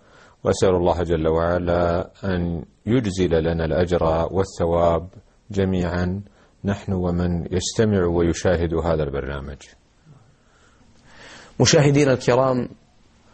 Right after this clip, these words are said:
Speaker 2: قد أنهينا معكم في الحلقات الماضية ما يخص بعض صفة الصلاة وما بعدها من مكروهات أو مبطلات،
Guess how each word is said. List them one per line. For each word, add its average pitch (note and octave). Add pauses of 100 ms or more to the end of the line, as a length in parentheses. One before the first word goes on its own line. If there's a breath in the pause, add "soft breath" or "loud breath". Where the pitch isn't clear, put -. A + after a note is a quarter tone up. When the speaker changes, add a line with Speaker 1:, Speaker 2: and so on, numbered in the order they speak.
(320 soft breath)
Speaker 2:
قد C3
أنهينا C3+
معكم B2 (500 soft breath)
في B2
الحلقات B2+
الماضية A#2+ (640 soft breath)
ما C#3+
يخص D3 (800 soft breath)
بعض C3 (260)
صفة C3+
الصلاة B2+ (460 soft breath)
وما C3
بعدها B2 (240)
من C3
مكروهات B2
أو A#2+
مبطلات، B2